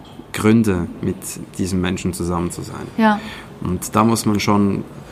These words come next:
Speaker 1: sehr klar, äh, unterscheiden und sich halt eben auch fragen, was ist denn eigentlich meine Aufgabe als Partner? Ist es wirklich, jemanden,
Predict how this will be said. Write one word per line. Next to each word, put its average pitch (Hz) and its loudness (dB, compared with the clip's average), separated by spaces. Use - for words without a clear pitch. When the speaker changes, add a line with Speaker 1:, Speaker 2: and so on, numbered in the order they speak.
Speaker 1:
sehr 101 2
klar, 95 -2
äh, - -6
unterscheiden 95 0
und - 2
sich 135 2
halt 139 0
eben 139 4
auch 127 2
fragen, 113 2
was 113 2
ist - -4
denn 113 4
eigentlich 104 0
meine 95 0
Aufgabe 90 -2
als 98 0
Partner? 92 -2
Ist 117 -2
es 165 2
wirklich, 160 0
jemanden, 143 4